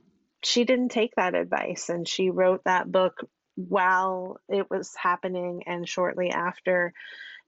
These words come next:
And I think that in some respects, having space to process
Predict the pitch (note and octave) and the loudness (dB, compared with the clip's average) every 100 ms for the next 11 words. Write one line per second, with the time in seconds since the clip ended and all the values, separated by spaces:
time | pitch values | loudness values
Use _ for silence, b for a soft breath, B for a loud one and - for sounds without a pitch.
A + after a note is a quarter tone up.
0 | - B3 - B3 C4 D4 D4 C#4+ - A3 | -4 -2 2 2 2 2 0 -2 2 4
1 | G#3 - _ _ _ _ - A#3 A3 - | 4 -2 _ _ _ _ -2 2 2 4
2 | G#3+ A3 A#3+ A#3 A3 G#3+ - - - - | 4 4 4 2 2 0 0 -8 -8 -12
3 | _ _ _ _ _ - G3 G#3 G3+ G#3+ | _ _ _ _ _ -4 0 2 4 4
4 | G#3 - G3+ G3+ - F#3+ - F3 F#3 G3 | 2 2 4 4 2 -4 0 0 2 2
5 | F#3 F#3 - | 2 0 -6